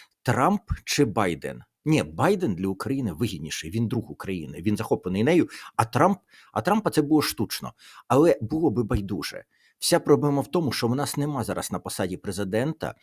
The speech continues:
Петра Порошенка. А коли він пробує вийти на контакти з республіканською партією для того, щоб допомогти, а в нього був шанс зустрітися в тому числі і з Трампом, і в Зеленського вчинили просто істерику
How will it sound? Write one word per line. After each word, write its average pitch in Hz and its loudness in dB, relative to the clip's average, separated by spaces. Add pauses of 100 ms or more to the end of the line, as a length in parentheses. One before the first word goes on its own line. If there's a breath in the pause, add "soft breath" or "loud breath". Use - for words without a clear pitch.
(360 loud breath)
Петра 123 0
Порошенка. 107 -2
А - -6
коли 139 4
він 151 2
пробує 110 4
вийти 107 4
на 107 -2
контакти 113 -2
з - -8
республіканською 107 -2
партією 107 -2
для 113 2
того, 127 4
щоб 107 0
допомогти, 147 4 (260 loud breath)
а 120 0
в 120 2
нього 135 2
був 113 -4
шанс 107 0
зустрітися 110 -4
в 90 -2
тому 113 0
числі - -6
і 98 0
з - -4
Трампом, 127 0 (240 loud breath)
і 135 4
в 120 2
Зеленського 135 6
вчинили 135 2
просто - -2
істерику 156 0